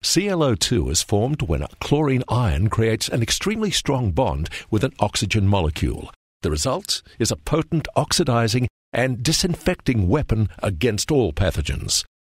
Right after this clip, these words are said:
It disinfects by disrupting the transportation of nutrients across the cell wall,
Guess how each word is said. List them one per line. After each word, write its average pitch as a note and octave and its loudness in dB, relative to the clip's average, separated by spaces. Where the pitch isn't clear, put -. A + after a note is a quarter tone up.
It G3+ 0
disinfects A#2 0
by G#2+ 2
disrupting C3 0
the A#2 2
transportation D#3 -2
of D#2 0
nutrients G2 0
across B2+ -2
the B2+ 0
cell G2 2
wall, D#2+ 0